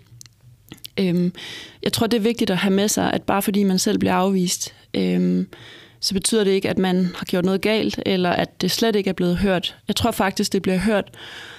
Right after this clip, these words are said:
og jeg tror også, at der dybest set er en taknemmelighed for, at der er nogen, der tør sige det højt. Øhm,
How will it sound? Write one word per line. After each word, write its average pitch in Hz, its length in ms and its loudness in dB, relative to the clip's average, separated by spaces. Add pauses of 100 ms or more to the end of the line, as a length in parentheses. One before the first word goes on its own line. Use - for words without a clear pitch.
(400)
og 208 40 0
jeg 202 80 0
tror 233 280 0
også, - 480 0
at 180 200 -2
der 190 60 0
dybest 208 400 2
set 202 220 2
er 190 100 2
en 196 80 2
taknemmelighed 190 640 0
for, 185 260 0
at - 180 -2
der 185 80 2
er 180 60 2
nogen, 190 260 2
der 208 60 0
tør 196 480 0
sige 190 220 -2
det 180 100 0
højt. 180 420 0 (920)
Øhm, 175 640 0